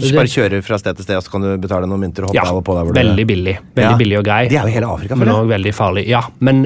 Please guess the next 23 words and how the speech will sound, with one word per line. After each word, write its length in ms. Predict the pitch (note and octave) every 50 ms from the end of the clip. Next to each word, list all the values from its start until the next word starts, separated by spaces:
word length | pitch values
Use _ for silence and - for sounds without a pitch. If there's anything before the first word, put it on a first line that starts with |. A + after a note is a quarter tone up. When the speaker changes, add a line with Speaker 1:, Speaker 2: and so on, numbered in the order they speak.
| C3+ C#3+
Speaker 1:
men 240 | C#3+ C#3 C#3 C#3 C#3+
i 260 | C3+ C3+ C#3 C#3+ C3+
andre 460 | B2+ A2+ A#2+ C3+ C3+ A2+ G#2+ A2+ B2+
land, 320 | D3 D3 C3+ C3+ B2+ A#2+ A2+
eh, 320 | A#2 A#2+ A#2+ A#2 A#2 A2+
hvor 140 | A2+ C3 B2+
jeg 80 | A#2 A2+
har 80 | A2+ G#2+
tatt 220 | - A2 A2 -
det, 160 | - A2+ G#2+ G#2+ -
så 100 | - A#2
har 80 | A2+
det 80 | A2+ A2+
vært 200 | A2 G2+ G2+ G2+
greit. 480 | G#2+ G#2+ B2+ B2 B2 - - - - -
Speaker 2:
Ja. 120 | A2 A2+ B2 A#2+
Speaker 1:
Men 80 | A#2
i 40 | A2+ G#2
Ma-, 220 | G#2 - - D3 C3
Mali 400 | A#2+ A#2 G#2+ A#2 B2+ D3+ D#3+ B2
så 160 | A2 B2 A#2
sitter 340 | A#2+ - B2+ B2 - - C3+
du 140 | C#3+ B2